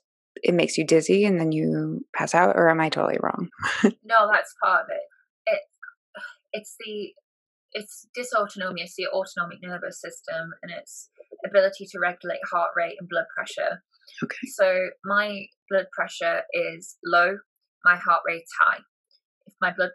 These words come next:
Speaker 2: pressure is, well, if my heart rate is to an okay level because of medication, my blood pressure is way too low. So that also causes dizziness, lightheadedness,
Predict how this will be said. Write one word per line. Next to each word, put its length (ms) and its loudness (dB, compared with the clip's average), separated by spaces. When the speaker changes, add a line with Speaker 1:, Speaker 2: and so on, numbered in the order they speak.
Speaker 2:
pressure 440 -2
is, 340 -2
well, 220 4
if 120 -6
my 80 2
heart 280 4
rate 220 -4
is 140 -12
to 80 -6
an 80 -6
okay 680 -4
level 280 0
because 320 -8
of 60 -16
medication, 600 -8
my 160 -2
blood 200 -2
pressure 300 -6
is 100 -10
way 100 -4
too 280 -16
low. 220 -6
So 220 -4
that 180 2
also 440 2
causes 460 -8
dizziness, 520 -10
lightheadedness, 800 -6